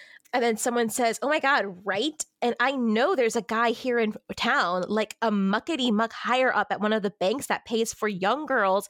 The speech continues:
and keeps them at his house for, like, weeks, months at a time, pampering them and telling himself he's making them fall in love with him before he sleeps with them,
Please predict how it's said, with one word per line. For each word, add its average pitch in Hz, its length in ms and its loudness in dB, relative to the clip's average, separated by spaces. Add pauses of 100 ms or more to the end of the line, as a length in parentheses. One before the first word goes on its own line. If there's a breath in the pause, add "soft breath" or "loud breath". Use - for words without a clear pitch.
(240 loud breath)
and 202 160 -6
keeps - 260 -6
them 240 100 0
at 196 60 2
his 185 100 -2
house 214 500 -2
for, 208 120 0
like, 185 260 -2
weeks, 196 560 -4
months 214 480 0
at 190 120 2
a 190 60 0
time, 202 540 -2 (520 loud breath)
pampering 262 580 2
them 202 160 2
and 208 120 -2
telling 262 300 0
himself 214 300 -2
he's 208 160 -4
making 220 240 0
them 202 160 0
fall 202 180 2
in 180 80 -2
love 196 140 0
with 240 140 -2
him 185 120 -4
before 185 280 -2
he 185 100 -4
sleeps - 340 -4
with 196 160 -2
them, 175 260 0